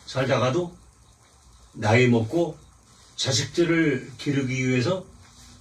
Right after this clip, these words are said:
자기의 삶은 이제 좀 양보를 하고 후손들에게 이 세상을 물려주는 일,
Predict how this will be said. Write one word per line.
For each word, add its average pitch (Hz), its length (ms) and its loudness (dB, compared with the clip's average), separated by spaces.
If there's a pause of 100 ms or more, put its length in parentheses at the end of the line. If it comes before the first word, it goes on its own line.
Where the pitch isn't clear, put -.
(340)
자기의 151 400 4
삶은 175 400 2
이제 165 160 2
좀 165 260 2
양보를 117 520 0
하고 139 380 -6 (600)
후손들에게 147 800 2 (800)
이 139 180 0
세상을 117 580 -2
물려주는 104 720 0
일, 92 280 -6